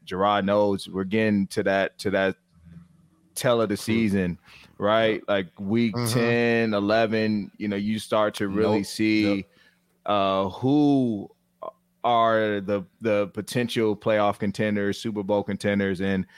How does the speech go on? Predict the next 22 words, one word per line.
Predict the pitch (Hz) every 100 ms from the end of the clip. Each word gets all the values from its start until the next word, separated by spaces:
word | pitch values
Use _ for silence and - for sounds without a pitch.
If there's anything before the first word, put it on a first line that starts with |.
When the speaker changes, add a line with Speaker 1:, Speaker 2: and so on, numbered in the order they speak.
| - _
Speaker 1:
and | 101 98
who's | 101 117 104
going | 110 110 107
to | - 107 104
be, | 98 104 101 101
um, | - 98 95 90 87 85 - -
looking | 107 107 107 95
to | 98
make | 101 98 -
off-season | 101 104 - 101 95 95
plans, | 104 110 117 85 80 - -
right? | 98 98
Like, | 92 92
Speaker 3:
Yep. | -
Speaker 1:
that's | 95 -
just | 101 95
reality | 92 92 95 98 98 98
o-, | 95 -
of | 95
the | 87
business. | 82 95 98 95 92
So, | - 101 95 92